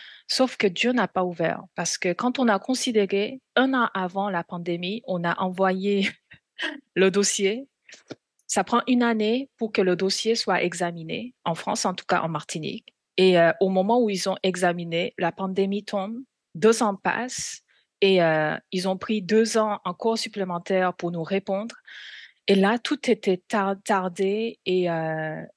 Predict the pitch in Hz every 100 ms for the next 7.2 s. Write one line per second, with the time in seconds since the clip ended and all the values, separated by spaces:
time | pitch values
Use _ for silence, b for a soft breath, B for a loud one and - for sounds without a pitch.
0 | _ _ - 165 175 190 196 185 202 233
1 | 208 190 185 175 165 165 180 - 196 -
2 | 226 190 175 185 - - 170 160 156 156
3 | - _ 175 170 _ _ 185 175 170 -
4 | 185 151 175 165 165 190 185 190 208 226
5 | 214 - - 165 160 170 170 170 170 185
6 | 190 190 190 202 185 170 175 165 147 -
7 | 214 302